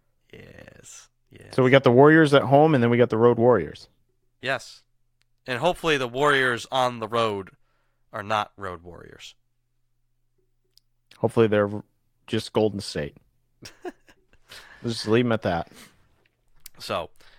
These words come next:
Speaker 1: uh, with all that being said, obviously, I think, what, what's the, they released the schedule. First, game one is Thursday.
Speaker 2: Game two is Sunday.
Speaker 1: Game two is Sunday. So, uh, when we speak to you next, we'll, uh,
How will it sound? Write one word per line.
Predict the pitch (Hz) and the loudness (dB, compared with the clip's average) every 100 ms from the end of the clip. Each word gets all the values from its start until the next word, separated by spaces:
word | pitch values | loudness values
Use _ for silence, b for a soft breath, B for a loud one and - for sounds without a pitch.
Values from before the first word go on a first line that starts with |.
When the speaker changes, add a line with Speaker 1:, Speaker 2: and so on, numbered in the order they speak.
| b | b
Speaker 1:
uh, | 131 120 107 110 | 0 2 2 0
with | 151 202 | 0 6
all | 214 | 6
that | 196 | 6
being | 170 143 | 2 -4
said, | - 123 | 0 0
obviously, | 120 143 143 - 139 131 127 | 2 0 0 -4 -6 -6 -4
I | 143 147 151 | -2 0 -2
think, | - 208 208 196 | -4 -6 -6 -8
what, | 151 196 240 247 - | -8 -6 -4 -8 -10
what's | 185 - | -12 -6
the, | 196 | -6
they | 160 160 147 | -4 -6 -4
released | 139 147 214 - | -6 -6 -6 -10
the | 160 | -14
schedule. | - 160 113 - 82 | -8 -4 -4 -6 -10
First, | - 185 165 | -2 -2 -2
game | 151 180 202 | -4 -4 -2
one | 180 | 0
is | 170 - | 0 -4
Thursday. | - 139 113 104 - - - - B - - | 2 2 8 12 12 12 12 12 B 12 10
Speaker 2:
Game | 117 - | 10 10
two | - 165 | 10 8
is | 156 | 8
Sunday. | - 117 95 90 120 | 2 2 0 -4 -6
Speaker 1:
Game | 135 135 | -6 -4
two | 165 | -4
is | 156 | -6
Sunday. | - 139 110 98 113 | -2 -4 -4 -8 -6
So, | - 113 107 104 107 - - | -4 -2 -2 -6 -12 -20 -10
uh, | 127 113 110 | -2 -2 -2
when | 127 120 | -6 -8
we | 151 185 | -8 -10
speak | 185 - - 180 | -10 -12 -10 -12
to | - 160 | -10 -12
you | |
next, | 127 104 92 - - - | -8 -10 -10 -14 -18 -12
we'll, | 113 107 101 | -8 -6 -4
uh, | 98 95 | -4 -4